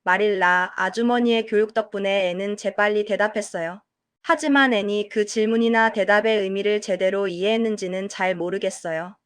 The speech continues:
앤은 로저슨 선생님이 마음에 들지 않는다고 생각했고 매우 불행했어요. 반의 다른 여자아이들은 모두 퍼프 소매를 달고 있었거든요. 앤은 퍼프 소매 없이는 인생이 살 가치가 없다고 느꼈어요.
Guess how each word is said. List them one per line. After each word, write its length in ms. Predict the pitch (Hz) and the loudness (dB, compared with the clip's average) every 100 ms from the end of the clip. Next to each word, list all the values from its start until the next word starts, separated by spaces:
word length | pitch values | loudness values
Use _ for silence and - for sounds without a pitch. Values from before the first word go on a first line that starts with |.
| _ _ _ | _ _ _
앤은 460 | - 196 220 226 220 | -4 -2 0 0 0
로저슨 520 | 196 202 240 240 254 | -2 0 -2 -2 -4
선생님이 560 | 277 285 302 277 262 247 | -2 -2 0 0 0 2
마음에 440 | 185 180 208 226 | 2 2 2 0
들지 300 | 226 220 220 | 0 0 2
않는다고 500 | 208 202 220 226 226 | 0 0 0 0 0
생각했고 840 | 233 240 233 220 202 170 165 165 _ _ | -2 -2 -2 -4 -8 -6 -6 -8 _ _
매우 300 | 180 202 214 | 0 0 0
불행했어요. 760 | 214 208 214 202 180 165 180 - _ _ _ _ | -2 -2 -2 -6 -6 -8 -8 -14 _ _ _ _
반의 380 | 202 202 226 226 | 2 4 2 0
다른 400 | 208 196 226 214 | 0 2 2 2
여자아이들은 1000 | 190 214 220 208 202 185 190 185 185 185 | 2 2 4 4 0 -2 -2 -4 -10 -6
모두 400 | 180 190 208 202 | -4 -2 -2 0
퍼프 280 | 311 302 302 | 0 0 -2
소매를 460 | 294 262 233 233 | 0 2 2 0
달고 360 | 233 180 180 196 | 0 -2 0 -2
있었거든요. 800 | 190 220 214 175 170 147 160 196 _ _ _ _ | -2 -4 -2 -4 -6 -10 -14 -16 _ _ _ _
앤은 500 | 196 196 220 220 226 | -4 -2 -2 -2 -6
퍼프 300 | - 349 359 | 0 0 0
소매 260 | 339 320 285 | -4 0 2
없이는 440 | 254 247 240 233 | 2 0 0 0
인생이 420 | 202 196 233 233 247 | 0 -2 0 0 0
살 240 | 294 285 | 0 0
가치가 460 | 277 254 254 226 170 | 2 0 0 2 2
없다고 380 | - 208 208 | 2 0 0
느꼈어요. 680 | 190 185 185 - 170 160 185 | -2 -4 -6 -6 -8 -8 -10